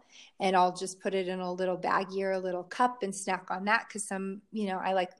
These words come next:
some crunchy during the day, just something to kinda keep me going. Um, I, every single morning, do a protein shake. So it's a plant-based protein shake, and I add some collagen support, some anti-aging stuff, some greens for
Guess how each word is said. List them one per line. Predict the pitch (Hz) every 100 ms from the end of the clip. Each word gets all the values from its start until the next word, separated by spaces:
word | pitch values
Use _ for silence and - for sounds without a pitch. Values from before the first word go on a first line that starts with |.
| -
some | - 190
crunchy | - 208 208 - 208
during | 190 185 185
the | 180
day, | 190 190 190
just | 185 -
something | 190 180 180
to | 170
kinda | 180 190 180
keep | 175 196 -
me | 185 175 175 - - _ -
going. | 196 190 190 185 185 190 - _ -
Um, | 196 185 175 175
I, | - 190 190 190 185 190 - _ _ _ _ -
every | 214 214 226
single | 214 226 202
morning, | 190 180 180 208
do | 185 185
a |
protein | 185 190 180 - 185
shake. | 196 190 226 -
So | - 185 185
it's | 190 185
a | 175
plant-based | 170 - 180 - 175 175 -
protein | - 185 185 185
shake, | 185 - 185 190
and | 190 180
I |
add | - 180 180
some | - 185 185 - _ _ -
collagen | 202 190 185 190 185
support, | 190 190 - 190 190 190 -
some | - 196
anti-aging | 190 190 196 196 190 196 190
stuff, | - - 190 190
some | - 185 180 180 185
greens | 190 185 185 190 190 196
for | - - 196 175 180